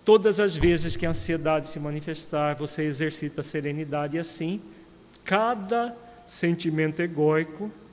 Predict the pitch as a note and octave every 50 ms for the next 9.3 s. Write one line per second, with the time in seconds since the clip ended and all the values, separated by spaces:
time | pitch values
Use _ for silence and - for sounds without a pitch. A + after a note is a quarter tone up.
0 | - - - - - B2+ D#3 E3 E3 E3 E3 - F#3 D#3+ B2+ B2+ F3+ A3+ A3 F#3+
1 | G#3 G#3 F#3 D#3+ D#3 D3+ D3+ D#3+ E3+ E3+ - - D#3 F3 E3+ D#3+ D#3 F#3 F3+ F3+
2 | - - F3+ F3 - E3+ D#3 F3+ F3 D3+ F3 G3 F#3+ - - - E3+ E3+ F#3 F#3+
3 | E3+ F#3+ F#3 - - - F#3 G3 G3+ F#3 F#3 F#3+ G3 G3 F#3+ F#3+ G#3 G#3 G3 F#3
4 | F3+ F3 E3 D#3+ D#3+ D3 - - - - - - - - - - C#3+ - - F3+
5 | E3 F3+ E3 F3 D#3+ D#3+ E3+ F#3+ G#3+ A#3 - - E3 D#3+ - D3+ D3 D3 - -
6 | C#3+ C#3+ C#3+ - C3+ A#2+ A2+ A2 G#2+ - - - - - - - - - - -
7 | D3+ D#3+ D#3+ D3+ B2+ F3 A3 B3 - - A3 G#3 F#3+ F#3 F#3 - E3+ E3+ F3 -
8 | - F3+ F#3 E3+ G3 G3+ F3 G3 G3 - G#3 G3+ G3+ - A3 A3 G#3+ - G#3+ G3
9 | F3+ E3 C#3 A#2+ C3